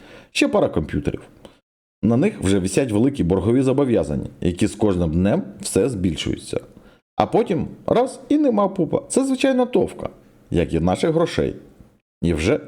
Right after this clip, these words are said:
кру-, навкруги той самий нетбілінг. Вибір за вами.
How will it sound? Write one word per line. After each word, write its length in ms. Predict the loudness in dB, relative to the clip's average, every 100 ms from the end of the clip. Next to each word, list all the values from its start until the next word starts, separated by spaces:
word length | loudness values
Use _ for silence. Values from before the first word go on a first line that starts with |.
| -16
кру-, 260 | -2 0 0
навкруги 560 | 0 0 0 0 0 0
той 320 | -4 0 0
самий 360 | 2 0 2 0
нетбілінг. 720 | 0 0 0 -2 -2 -8 -18 -20 _ _ _ -20 -20 -4
Вибір 240 | 0 2 2
за 140 | 2
вами. 340 | 0 0 -4